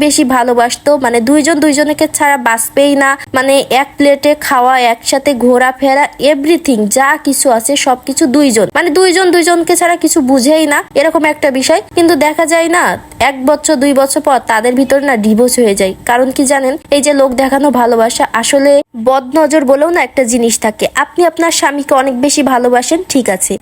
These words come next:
আর স্ত্রীকেও আপনি অনেক বেশি ভালোবাসেন, সেটাও ঠিক আছে, কিন্তু এটা ঘরের ভিতরে সীমাবদ্ধ রাখেন না, এটা পাবলিকের সামনে ওপেন করার কি আছে? আমার হাজব্যান্ডকে আমি ভিডিওতে দেখাই না, খুব কমই দেখানো হয়, তার মানে সে কি আমাকে ভালোবাসে না?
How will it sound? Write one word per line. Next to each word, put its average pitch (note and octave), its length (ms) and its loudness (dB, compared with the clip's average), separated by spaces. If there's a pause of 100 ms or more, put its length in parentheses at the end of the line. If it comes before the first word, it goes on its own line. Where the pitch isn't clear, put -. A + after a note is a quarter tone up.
(120)
আর A3+ 80 -2 (280)
স্ত্রীকেও F4 540 0 (100)
আপনি F4 140 -4 (100)
অনেক E4 220 -2
বেশি E4 240 0
ভালোবাসেন, D#4 400 0 (120)
সেটাও C4+ 340 0
ঠিক A#3 120 -4 (100)
আছে, - 180 -4 (180)
কিন্তু E4 260 0
এটা D#4 120 -2 (100)
ঘরের B3 240 0 (100)
ভিতরে C#4+ 280 2 (100)
সীমাবদ্ধ C4+ 440 0 (140)
রাখেন D4+ 240 -4 (100)
না, D#4+ 60 2 (260)
এটা E4+ 120 -2 (100)
পাবলিকের D4+ 500 0
সামনে D#4 220 0 (100)
ওপেন D4 180 0 (100)
করার C#4+ 220 2 (100)
কি C#4+ 80 2 (140)
আছে? D4+ 180 -2 (320)
আমার D4+ 200 0 (100)
হাজব্যান্ডকে C#4 560 -2 (100)
আমি C#4+ 100 -4 (100)
ভিডিওতে C4 340 2 (120)
দেখাই A#3+ 360 -2
না, A#3 40 0 (160)
খুব F4 120 -2 (120)
কমই C4+ 260 0 (100)
দেখানো B3 340 -2
হয়, A#3+ 120 0 (100)
তার D#4 180 0
মানে E4+ 220 0
সে E4+ 140 0
কি - 120 0
আমাকে D4+ 180 0 (120)
ভালোবাসে C4 480 0
না? G#3+ 60 -2